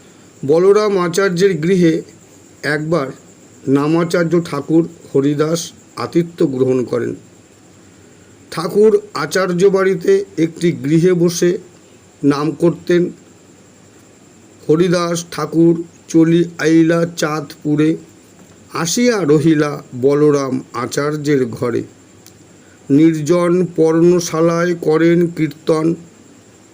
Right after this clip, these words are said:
বলরাম আচার্য ঘরে ভিক্ষা নির্বাহন।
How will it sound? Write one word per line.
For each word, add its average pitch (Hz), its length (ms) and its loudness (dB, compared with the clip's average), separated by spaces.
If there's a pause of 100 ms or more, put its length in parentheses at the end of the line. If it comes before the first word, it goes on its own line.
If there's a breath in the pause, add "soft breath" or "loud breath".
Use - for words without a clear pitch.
(300)
বলরাম 143 600 0 (120)
আচার্য 143 640 -2
ঘরে 127 440 -2 (240)
ভিক্ষা 151 400 -6
নির্বাহন। 127 640 -2